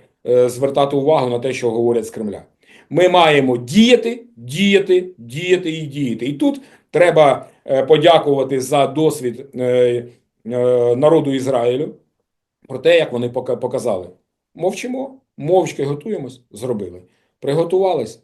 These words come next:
зробили. Приготувались, зробили. Менше балик-, балаканини, більше допомоги Україні. І вже би ми, е, світ святкував би не тільки перемогу, а і будував би, е, поєднавшись, новий світ.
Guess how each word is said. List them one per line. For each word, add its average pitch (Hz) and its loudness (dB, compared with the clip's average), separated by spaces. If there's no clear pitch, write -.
зробили. 101 -8
Приготувались, 143 -4
зробили. 110 -6
Менше 196 2
балик-, 170 2
балаканини, 165 0
більше 170 0
допомоги 156 4
Україні. 143 -2
І 143 2
вже 139 0
би 170 0
ми, 135 -4
е, 120 -4
світ 139 -8
святкував 123 -2
би 113 -4
не 120 -12
тільки 190 -8
перемогу, 139 -4
а 127 2
і 143 -4
будував 127 -2
би, 120 -2
е, - -10
поєднавшись, 127 -2
новий 120 -4
світ. 95 -18